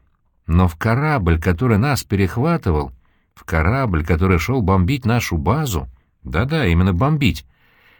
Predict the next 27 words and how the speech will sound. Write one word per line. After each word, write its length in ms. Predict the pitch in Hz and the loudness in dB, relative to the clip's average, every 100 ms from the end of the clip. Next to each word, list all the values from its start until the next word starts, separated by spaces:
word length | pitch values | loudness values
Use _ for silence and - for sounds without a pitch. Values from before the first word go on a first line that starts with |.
| _ | _
ты 220 | - 95 | 0 2
внимания 520 | 87 107 127 160 110 82 | 4 4 4 2 2 4
могла 300 | 82 85 85 | 4 4 4
не 80 | |
обратить, 580 | 87 82 101 - 80 - - _ | 4 2 0 0 -2 -4 -12 _
а 100 | - | -2
я 140 | 90 - | 0 0
посмотрел». 640 | 180 - 147 127 113 110 _ _ _ _ _ _ _ _ _ - _ _ - | -2 -2 -2 0 -2 -2 _ _ _ _ _ _ _ _ _ -20 _ _ -4
На 240 | 90 92 | 0 2
внешней 380 | 90 104 90 98 | 4 2 2 0
обшивке 520 | 98 - 143 131 80 | -2 -2 -4 -2 -4
крепились 540 | 76 85 107 127 120 - _ _ _ | 0 0 2 0 0 -4 _ _ _
контейнеры 640 | - 127 123 139 123 113 113 | -2 0 2 2 4 4 2
с 80 | 131 | 0
ракетами. 680 | 139 - 85 76 73 67 - _ _ _ - | -2 0 0 0 -2 -4 -12 _ _ _ -6
Не 140 | 76 | -4
знаю, 280 | 69 85 85 | 0 2 0
что 180 | 80 92 | 0 2
внутри, 500 | 85 92 110 127 127 _ _ _ _ _ _ | 2 2 2 -2 -4 _ _ _ _ _ _
но 220 | 101 151 | 0 2
сам 260 | - 160 151 | 2 2 0
факт 320 | - 127 - | 0 -2 0
их 160 | 127 120 | -2 2
наличия 640 | 127 156 175 - 76 67 - _ | 0 2 0 0 -2 -4 -12 _
о 120 | 76 78 | -2 2
многом 420 | 85 147 78 76 | 2 2 0 0
говорит. 440 | 78 78 76 - | 2 2 0 -4